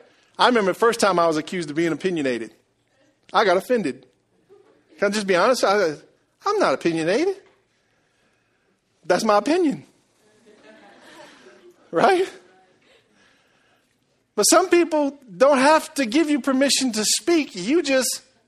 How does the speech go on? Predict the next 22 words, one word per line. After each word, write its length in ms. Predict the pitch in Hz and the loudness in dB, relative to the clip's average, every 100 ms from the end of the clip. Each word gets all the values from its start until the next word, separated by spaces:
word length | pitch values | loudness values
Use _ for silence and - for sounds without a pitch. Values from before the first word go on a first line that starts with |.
| _ | _
speak. 520 | - - - 349 - _ _ _ _ _ _ _ _ _ _ _ _ _ - | -14 -12 -8 -8 -10 _ _ _ _ _ _ _ _ _ _ _ _ _ 0
Right? 260 | 220 381 - _ _ _ _ | 0 0 -6 _ _ _ _
You 120 | 208 | -2
don't 200 | 330 269 | 2 4
wait 180 | 220 233 | 4 2
for 120 | 254 | -2
your 140 | 285 320 | -4 -2
turn. 440 | - 320 294 175 - _ _ _ _ _ _ _ _ _ _ _ _ _ _ _ _ - | 0 0 -2 -8 -16 _ _ _ _ _ _ _ _ _ _ _ _ _ _ _ _ -4
Come 120 | 320 | 0
on, 200 | 277 165 | 0 2
there's, 280 | 262 214 - - - _ - | 0 0 -8 -20 -20 _ -4
there's, 400 | 262 285 185 - - - | 0 0 0 -6 -16 -16
what 180 | 196 262 | -8 -6
the, 140 | 214 214 | -2 -2
the 180 | 175 | 0
word 180 | 190 214 | 0 2
I'm 120 | 208 | 2
looking 180 | 220 214 | 0 -2
for 220 | 190 190 | -4 -2
here, 180 | 170 185 | 0 0
there's, 320 | 180 180 196 - - | 0 0 0 -2 -6
there's, 260 | 185 196 | -2 0